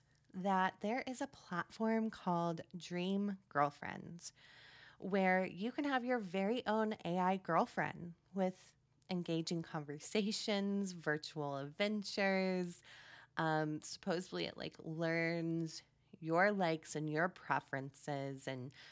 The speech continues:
your personality, and then creates this personality to go with yours, and you can access your A I girlfriend anytime you want online.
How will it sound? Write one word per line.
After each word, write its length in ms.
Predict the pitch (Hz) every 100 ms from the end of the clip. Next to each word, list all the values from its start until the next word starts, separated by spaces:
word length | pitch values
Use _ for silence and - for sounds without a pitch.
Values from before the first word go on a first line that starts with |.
| - -
your 220 | 170 185
personality, 1120 | - 180 - 175 160 151 143 147 143 143 143 -
and 120 | 151
then 160 | 139 131 -
creates 520 | 156 156 160 - -
this 540 | 156 147 147 - - - - - - - - _ _ _ _ _ _
personality 1040 | - 185 160 - 160 165 226 233 202 208
to 160 | 196 214
go 400 | 190 190 180 185
with 280 | 190 185 190
yours, 840 | 196 240 220 175 180 214 226 214 - _ _
and 460 | 208 202 208 208 196
you 80 | 208
can 220 | 202 196 -
access 680 | 175 - - 196 196 - -
your 240 | 196 190 - _ _ _ _ 180
A 120 | 185
I 140 | 190
girlfriend 500 | 185 175 175 - 190
anytime 520 | 185 196 190 190 185
you 140 | 190 190
want 260 | 202 320 -
online. 640 | 170 156 147 - - 180